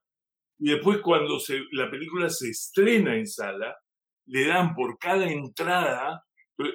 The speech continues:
eso, eso es un incentivo para que la película tenga una respuesta de público, tenga algo de comercial. Y entonces, eh, porque te van a devolver de acuerdo a tu público. Es, es un mecanismo bien complejo, ¿ah?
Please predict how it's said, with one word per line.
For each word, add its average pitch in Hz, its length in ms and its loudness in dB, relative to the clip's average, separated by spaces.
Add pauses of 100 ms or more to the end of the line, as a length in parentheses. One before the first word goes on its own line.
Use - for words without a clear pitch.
(140)
eso, 175 320 2
eso 180 240 2
es 165 100 -4
un 190 240 0
incentivo 151 580 2
para 143 120 4
que 110 140 -2
la 110 40 -4
película 147 420 0
tenga 165 300 2
una 139 220 2
respuesta 113 600 -4
de 95 140 -4
público, 151 680 0 (480)
tenga 127 220 -2
algo 151 220 2
de 110 100 2
comercial. 107 800 0 (600)
Y 120 120 -8
entonces, 151 840 -6
eh, 107 600 -6 (100)
porque 123 320 -8
te 123 80 2
van 156 200 2
a 170 80 2
devolver 143 680 0
de 123 160 0
acuerdo 139 680 0
a 117 120 -4
tu 110 180 -14
público. 123 500 -4 (1300)
Es, - 280 -16
es 151 200 -8
un 190 100 -6
mecanismo 165 420 2 (220)
bien 170 160 -6
complejo, 151 560 2
¿ah? 156 140 -8